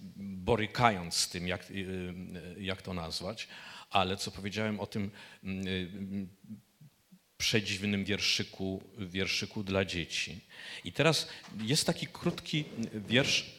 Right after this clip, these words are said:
Kamieńskiej, który właściwie jest, no, tak, tak skonstruowany, jak, jak, jak tamten, jak tamten, mm, wiersz, k-, który, ko-, linijkę cytowałem.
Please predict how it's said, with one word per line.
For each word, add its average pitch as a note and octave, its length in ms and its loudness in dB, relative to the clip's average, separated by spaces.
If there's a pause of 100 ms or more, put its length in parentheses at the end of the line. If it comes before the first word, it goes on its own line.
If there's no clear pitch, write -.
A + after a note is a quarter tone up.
Kamieńskiej, A#2+ 1000 6 (480)
który E3 300 8
właściwie F3+ 540 10
jest, - 360 4 (240)
no, D3 200 8
tak, - 580 6 (580)
tak G3 200 4
skonstruowany, D3 1000 8
jak, F#3+ 260 2
jak, D#3+ 240 2
jak D3+ 200 -2
tamten, F3 500 4 (160)
jak C3+ 180 6
tamten, F3 460 4 (480)
mm, A2+ 1500 10
wiersz, B2+ 840 6 (420)
k-, - 100 -6 (160)
który, B2 520 6
ko-, A#2+ 300 8
linijkę A2 640 10 (380)
cytowałem. D#2+ 760 4